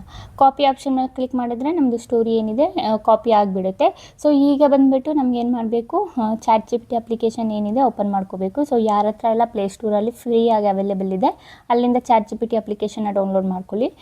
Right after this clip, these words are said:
ಡೌನ್ಲೋಡ್ ಮಾಡ್ಕೊಂಡಾದ್ಮೇಲೆ ಗೈಸ್ ನಮ್ಗೆ ಏನು ಮಾಡಬೇಕು, ಸ್ಟೋರಿನ ಇಲ್ಲಿ ಪೇಸ್ಟ್ ಮಾಡಬೇಕು. ಸ್ಟೋರಿ ಪೇಸ್ಟ್ ಮಾಡಾದ್ಮೇಲೆ ಒಂದು ಮೂರು ಈ ಥರ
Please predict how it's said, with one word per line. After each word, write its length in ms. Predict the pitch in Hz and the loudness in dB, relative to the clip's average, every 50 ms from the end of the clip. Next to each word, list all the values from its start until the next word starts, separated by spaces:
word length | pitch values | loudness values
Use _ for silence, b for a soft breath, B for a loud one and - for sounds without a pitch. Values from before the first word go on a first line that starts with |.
| B B B B | B B B B
ಡೌನ್ಲೋಡ್ 280 | - 269 285 285 294 285 | 4 4 6 6 4 4
ಮಾಡ್ಕೊಂಡಾದ್ಮೇಲೆ 680 | 269 269 269 269 269 269 269 254 247 262 254 247 254 247 | 4 2 2 2 0 0 2 2 2 2 2 0 0 0
ಗೈಸ್ 240 | 247 247 254 - | 0 0 0 0
ನಮ್ಗೆ 200 | 247 233 233 226 | -4 -4 -2 -2
ಏನು 100 | 233 226 | -2 -2
ಮಾಡಬೇಕು, 320 | 226 226 220 220 220 - 277 | -4 -4 -6 -8 -6 -8 -10
ಸ್ಟೋರಿನ 440 | - - - 220 214 214 220 220 220 | -10 -4 -2 -2 0 0 0 0 0
ಇಲ್ಲಿ 180 | 220 233 220 | 0 -2 -2
ಪೇಸ್ಟ್ 380 | 226 - 202 190 196 190 - - | 0 2 2 2 0 -2 -6 -6
ಮಾಡಬೇಕು. 460 | 196 190 190 180 185 185 - - 196 | -4 -4 -4 -4 -6 -8 -6 -8 -10
ಸ್ಟೋರಿ 380 | - - - 254 254 262 269 269 | -8 0 4 4 4 4 4 0
ಪೇಸ್ಟ್ 280 | 269 233 233 233 - | 0 -2 -4 -4 -4
ಮಾಡಾದ್ಮೇಲೆ 600 | 233 220 208 208 202 202 202 202 190 196 214 262 | -6 -4 0 0 0 0 0 -2 -4 -4 -2 0
ಒಂದು 320 | 277 247 240 226 220 214 214 | 0 0 0 0 0 0 0
ಮೂರು 320 | 220 220 220 220 214 214 | 0 0 0 0 -2 -2
ಈ 120 | - 220 | -2 -4
ಥರ 200 | 220 - 214 208 | -2 0 0 0